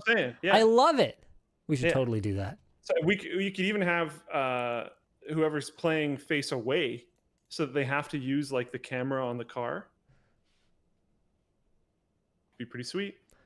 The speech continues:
Speaker 2: Speaking
Speaker 1: That'd be
Speaker 2: of
Speaker 1: pretty
Speaker 2: Channel
Speaker 1: cool.
Speaker 2: Super Fun, we've actually got a great one coming up. Do you know about this?
Speaker 1: No.
Speaker 2: Okay, Channel Super Fun is not dead, ladies and gentlemen. Dennis is determined. Like, the corpse is lying there on the ground, and he just,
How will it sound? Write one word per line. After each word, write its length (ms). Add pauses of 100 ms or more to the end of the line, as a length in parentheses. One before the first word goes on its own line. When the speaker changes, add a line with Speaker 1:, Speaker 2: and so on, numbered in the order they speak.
Speaker 2:
Speaking 340
Speaker 1:
That'd 80
be 60
Speaker 2:
of 60
Speaker 1:
pretty 140
Speaker 2:
Channel 160
Speaker 1:
cool. 100
Speaker 2:
Super 340
Fun, 280
we've 140
actually 360
got 180
a 60
great 400
one 180
coming 300
up. 160
Do 60
you 60
know 100
about 220
this? 300 (800)
Speaker 1:
No. 240 (260)
Speaker 2:
Okay, 400
Channel 280
Super 240
Fun 160
is 120
not 300
dead, 320
ladies 300
and 100
gentlemen. 460 (160)
Dennis 400
is 160
determined. 1040 (280)
Like, 220
the 80
corpse 520
is 120
lying 440
there 200
on 120
the 80
ground, 440
and 80
he 80
just, 320